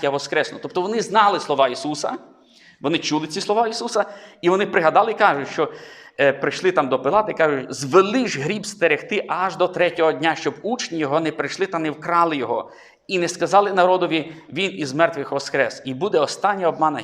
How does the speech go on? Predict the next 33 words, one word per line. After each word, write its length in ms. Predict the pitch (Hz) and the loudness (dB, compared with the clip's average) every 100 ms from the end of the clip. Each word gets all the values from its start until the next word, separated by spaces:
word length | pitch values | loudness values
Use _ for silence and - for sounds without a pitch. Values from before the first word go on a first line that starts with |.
| 123 | -8
гірша 300 | 156 190 160 | -10 -8 -8
за 120 | 135 | -8
першу». 380 | - 131 113 - - _ _ - - - - - - _ _ _ _ _ _ _ | -2 -2 -4 -12 -20 _ _ -20 -20 -20 -20 -20 -20 _ _ _ _ _ _ _
Уявіть, 340 | 143 156 190 254 | -4 -2 -4 -6
що 220 | - 175 | -4 -2
ви, 480 | 156 190 180 156 - - - _ _ _ _ - | 0 0 0 -2 -6 -18 -20 _ _ _ _ -14
от 120 | - | -10
сьогодні 320 | - 135 131 123 127 | -2 -2 -2 -8 -10
яка 220 | 120 120 | -6 -6
погода? 460 | - 107 - 87 - | -8 -12 -12 -14 -16
Нормально 400 | 110 143 131 - | -16 -12 -12 -12
вроді 180 | - - | -16 -14
би, 80 | 104 | -6
да? 180 | 120 120 | -6 -4
Уявіть, 260 | 143 190 240 | -4 -4 -6
що 160 | - | -2
ви 100 | 175 | 0
не 140 | 175 165 | 2 0
вірите, 380 | 156 165 139 123 | 2 2 2 -2
що 140 | 123 | -8
сьогодні 240 | - 135 | -8 -6
буде 200 | 120 123 | -4 -2
дощ. 520 | 117 117 - - - - _ _ | -2 -2 -2 -6 -16 -20 _ _
Ну 80 | - | -4
от 120 | 180 | -2
ви 100 | 180 | -2
не 120 | 214 196 | -2 -2
вірите, 360 | 160 139 - | -2 -4 -2
от 100 | 127 | -4
сонце 340 | - 247 226 175 | 0 0 0 -6
світить, 440 | - 190 180 143 | -8 -8 -8 -10
все 200 | - 269 | -4 -4
нормально. 560 | 247 214 214 202 175 | -4 -2 0 2 0